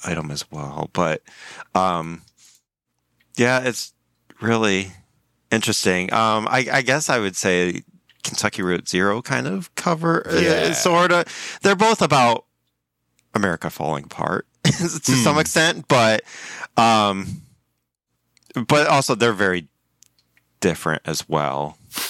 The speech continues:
Speaker 1: Uh,
Speaker 2: Yeah, Kentucky Route Zero to me felt more like a dream, like a,
Speaker 1: Mm-hmm.
Speaker 2: like everything is fake, like you're just dreaming it up, and you, if, when you go from one screen to another, anything can happen because everything is just not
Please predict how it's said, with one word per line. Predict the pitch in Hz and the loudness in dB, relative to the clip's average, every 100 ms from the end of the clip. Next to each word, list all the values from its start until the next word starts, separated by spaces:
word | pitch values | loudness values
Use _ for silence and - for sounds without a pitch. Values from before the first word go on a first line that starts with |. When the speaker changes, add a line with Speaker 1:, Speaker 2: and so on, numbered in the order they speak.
| - _ - | -12 _ -18
Speaker 1:
Uh, | 78 - - | -18 -16 -2
Speaker 2:
Yeah, | 98 87 82 78 80 82 _ | 0 2 -2 -4 -6 -8 _
Kentucky | 101 - 135 175 | -4 -4 -2 -2
Route | 165 160 | -2 -2
Zero | - 147 143 | -2 0 0
to | 139 - | -2 -2
me | 123 127 | 0 0
felt | 127 - 113 107 - | -2 0 0 0 -2
more | 110 113 107 | 0 2 2
like | 104 - | -2 -4
a | 92 | -10
dream, | 80 104 120 80 76 | -4 -2 0 -2 -4
like | 82 87 101 | -4 -2 0
a, | 90 87 90 - | 0 0 -4 -6
Speaker 1:
Mm-hmm. | 92 87 95 113 _ | -8 -8 -10 -12 _
Speaker 2:
like | 107 - | -2 0
everything | 139 165 165 160 | 0 0 0 0
is | 127 - | 0 -2
fake, | - 120 90 - 92 | 0 0 -2 -8 -2
like | 101 101 | -2 0
you're | 104 | -2
just | 98 110 104 - | 0 -2 -2 -2
dreaming | 104 113 104 101 | 0 2 2 0
it | 95 | 0
up, | 90 - | -2 -2
and | 85 90 - _ _ _ _ _ _ - | -4 -4 -8 _ _ _ _ _ _ -8
you, | - | -2
if, | 127 123 | -2 -2
when | - 131 143 | -2 0 2
you | 135 | 2
go | 139 143 | 2 0
from | - 127 | -2 -2
one | 117 127 143 | 0 0 -2
screen | - 143 139 | -2 0 0
to | 127 123 | 0 0
another, | 120 127 139 | 0 0 0
anything | 107 113 104 95 92 | 0 -2 -2 -4 -2
can | 92 | -2
happen | 90 87 80 | -2 -2 -6
because | 78 87 92 - | -8 -8 -8 -6
everything | 87 92 - 90 | -6 -6 -2 -2
is | 87 | -2
just | - 87 - - _ | -4 -4 -4 -8 _
not | 98 95 | -2 -2